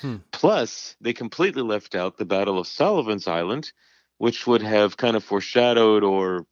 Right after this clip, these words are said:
Speaker 2: or overplayed what was going on in Charlestown. It was called Charlestown at the time.
Speaker 1: Mm-hmm.
Speaker 2: Um, it became Charleston later on, but, uh, but the people in Charlestown would have been observing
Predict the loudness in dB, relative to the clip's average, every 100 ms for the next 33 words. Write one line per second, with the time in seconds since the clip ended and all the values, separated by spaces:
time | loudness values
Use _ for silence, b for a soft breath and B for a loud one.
0 | -10 -6 0 2 0 -4 0 2 2 0
1 | -4 -4 -4 -2 0 0 -2 -2 -4 -8
2 | -6 0 2 2 -2 -6 0 0 0 -2
3 | 0 0 0 -4 -4 -4 -4 -4 -6 -12
4 | -10 -10 -10 -20 _ -16 -14 -16 -18 _
5 | _ -14 -12 -6 -4 -2 0 0 2 -2
6 | 0 -4 -2 -4 -6 -10 -4 -2 -2 -4
7 | -6 -6 -8 b b b b -4 -2 0
8 | 2 2 2 2 2 0 0 0 2 4
9 | 4 0 -8 0 2 4 2 0 0 2
10 | 2 0 -2 -2 -2 -2 -6 0 2 2
11 | 0 -4 -8